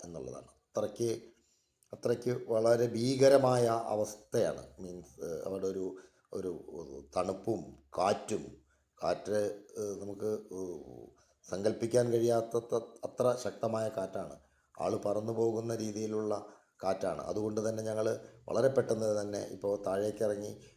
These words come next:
മുകളിലേക്ക് കണ്ട, ഒരു മൂന്നോ നാലോ, മൂന്ന് പേര്, നാല് പേരിൽ കൂടുതൽ കയറ്റില്ല. മൂന്നോ നാലോ പേര് താഴേക്ക് ഇറങ്ങിയതിന് ശേഷം മാത്രമേ മറ്റു മൂന്ന് നാല് പേരെ മുകളിലേക്ക് കയറ്റി വിടുകയുള്ളൂ. അത്തരത്തിൽ ഞങ്ങൾ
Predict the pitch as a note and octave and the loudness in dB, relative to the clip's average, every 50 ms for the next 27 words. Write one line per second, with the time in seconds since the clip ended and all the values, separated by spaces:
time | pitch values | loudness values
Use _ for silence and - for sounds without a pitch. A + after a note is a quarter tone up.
0 | _ - - F#2+ G#2 A2+ A#2 A2+ A2+ A2 A2 A2 A#2 A#2 A#2 A#2+ - - G#2+ G#2+ | _ -8 -2 2 4 6 6 8 6 6 4 4 2 0 0 0 -2 -6 -6 -6
1 | G#2 G#2+ - G#2+ G#2+ G#2 G#2 G#2 G#2 G#2+ G#2+ G#2 G#2+ G#2+ A2 A2+ A#2 A#2 A#2 A2+ | -4 -2 -2 0 0 0 0 -2 -4 -4 -6 -6 -6 -4 -2 -2 0 0 0 0
2 | G#2+ G#2+ G#2+ A2 G#2+ G#2 G2+ G#2 - - - _ _ _ - F#2 A2 A#2 A#2 G2+ | 0 0 0 2 2 0 0 -4 -10 -18 -20 _ _ _ -8 -6 -4 -2 -2 0
3 | G#2 G2 F#2 F2+ F#2+ F#2+ F#2+ - G2+ G2+ G#2 A2 G#2+ G#2+ A2 A2 A2 A2+ A2+ - | 0 0 0 0 -2 -6 -8 -8 -6 -4 -4 -2 0 0 0 0 0 -2 -2 -2
4 | A2+ A2+ A2 A2 A2+ A2+ A2 A2 A#2 A#2 - - _ _ _ _ - G2+ G#2+ G#2+ | -2 0 2 4 4 4 2 0 -2 -4 -6 -14 _ _ _ _ 2 4 4 4
5 | - A2 A2+ A2 G#2+ A2 A2+ - - - G#2 G#2+ A2+ A#2 A#2 A#2 A2+ A2 A2 A#2 | 4 2 0 0 0 -2 -4 -6 -8 -8 -8 -6 -4 -2 -2 0 0 2 4 4
6 | A#2 A2 A2 A2+ A2+ A2 A2 - G#2+ G#2+ G#2+ A2+ A2 - - A2 G#2+ G#2+ G2+ A2 | 4 6 4 2 2 2 0 2 2 4 4 2 2 2 2 2 2 0 0 -2
7 | A2+ A2+ A2 G#2+ A2+ A2 - - A2+ A2 A2 G#2+ G#2+ - A2 A2 A2+ A2+ B2+ - | -4 -4 -2 -2 -2 -4 -4 -4 -4 -4 -2 -2 -2 -4 -4 -4 -4 -6 -8 -10
8 | - - _ _ _ _ - C#3+ - - - C#3+ B2+ A#2+ A#2+ A#2 A#2 A2+ A2+ A2 | -16 -20 _ _ _ _ -4 -4 0 2 2 2 4 2 2 2 2 2 2 2
9 | G#2+ G#2+ G#2 G#2+ G#2 G#2+ G#2 G#2 G2+ G2+ G#2 G#2+ G#2+ G#2 G#2 G2+ - G#2+ G#2 - | 2 2 0 0 0 0 0 -2 -2 -2 0 0 0 0 -2 -2 -4 -6 -6 -2
10 | - G2+ G2 G2 - G#2 G2 F#2 F#2 F2+ F2 E2+ D#2 C#2 C#2+ C#2+ - - - _ | -2 -2 -2 -2 -4 -4 -4 -4 -4 -4 -4 -4 -6 -8 -10 -14 -16 -20 -20 _
11 | _ _ - - - - - G#2+ G#2+ G#2 - A#2 A2+ A2 - G#2 G2+ G2 G#2 G#2 | _ _ -14 -12 -8 -2 0 2 2 2 0 -4 -4 -4 -6 -6 -6 -4 -2 0
12 | G#2+ G#2+ G#2 G#2+ | 2 2 2 0